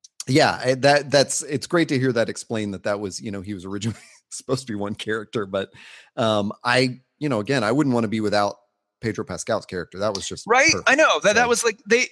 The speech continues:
Speaker 2: they really made the best of a, of a tight situation. If you think about it too, originally, uh, Taron Egerton was having scheduling problems 'cause he was gonna shoot Robin Hood first, and they're like, "We need,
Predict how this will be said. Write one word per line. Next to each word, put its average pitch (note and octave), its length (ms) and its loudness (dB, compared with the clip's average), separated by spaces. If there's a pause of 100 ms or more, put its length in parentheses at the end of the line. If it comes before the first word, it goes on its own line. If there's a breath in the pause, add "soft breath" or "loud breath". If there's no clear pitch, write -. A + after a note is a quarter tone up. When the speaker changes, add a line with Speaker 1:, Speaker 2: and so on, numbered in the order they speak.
(140)
Speaker 2:
they A#3+ 180 4
really C4 380 0
made A3+ 220 2
the G3 80 0
best F3+ 640 2
of D#3+ 160 0
a, D3+ 340 4
of D#3+ 120 -2
a D3 100 -2
tight E3 280 -2
situation. E3 540 -8
If F#3+ 140 -8
you G3+ 60 -8
think C4 160 -6
about G#3 200 2
it D3+ 100 -8
too, A#3 320 -6 (420 soft breath)
originally, G#3 640 -2 (160)
uh, E3 280 6 (180)
Taron A3 300 2
Egerton A3+ 420 0
was E3 360 -2
having D#3 300 -2
scheduling D#3 360 -4
problems D#3 260 -2
'cause D#3 140 -10
he F3+ 60 -8
was G3+ 100 -10
gonna F#3+ 120 -4
shoot F3+ 240 -4
Robin D#3+ 280 2
Hood D#3 160 -6
first, F3+ 360 -2
and F3 80 -8
they're D#3+ 80 -4
like, D3+ 140 -2
"We D#3+ 140 -8
need, F3 280 -10